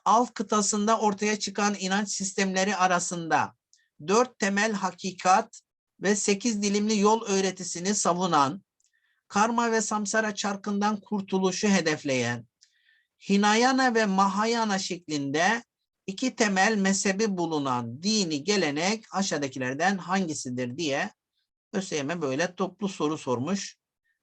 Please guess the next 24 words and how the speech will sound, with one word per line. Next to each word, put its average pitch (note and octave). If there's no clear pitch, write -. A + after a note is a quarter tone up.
E, F#3+
genellikle G3
din G#3+
soruları, D#3+
e, C#3
bu G#3
şekilde A3
oluyor C#3+
arkadaşlar. B2
Yani D#3+
öyle, F3
ama F#3
bunları F#3
işte G#3
bilmeniz F3+
gerekiyor. D3
Mesela D3+
sekiz F3
dilimli E3+
yolun, D#3+
e, D#3+
hangi F3
dinde D#3+
olduğunu, D3